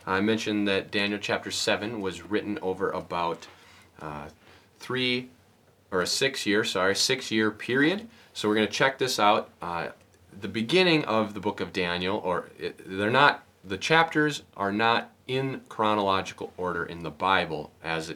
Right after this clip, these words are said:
as you read them. So one, two, three, four, on and on.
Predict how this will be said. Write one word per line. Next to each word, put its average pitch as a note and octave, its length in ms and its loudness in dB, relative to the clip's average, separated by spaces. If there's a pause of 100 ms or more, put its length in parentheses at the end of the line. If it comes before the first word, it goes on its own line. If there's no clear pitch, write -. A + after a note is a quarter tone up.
as E2 260 -4
you E2 80 -6
read A#2 300 0
them. C#2 200 -8
So - 180 -10
one, F2 420 0 (460)
two, F#2 240 -4
three, F2 240 -4
four, F2+ 340 0
on F2+ 240 0
and F2+ 80 0
on. G2+ 300 4